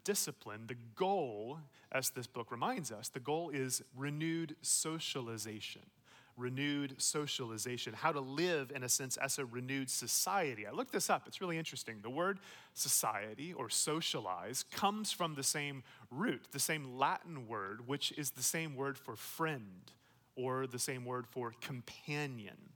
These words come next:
Uh, and so in some ways, what we're trying to learn is how do we be better friends? How are we better companions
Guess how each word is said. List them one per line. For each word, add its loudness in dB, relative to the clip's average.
Uh, 2
and -4
so 0
in 2
some 6
ways, 2
what 0
we're 0
trying 2
to 2
learn 2
is 2
how 2
do -4
we 0
be 0
better 0
friends? -4
How 2
are 4
we -2
better 0
companions -4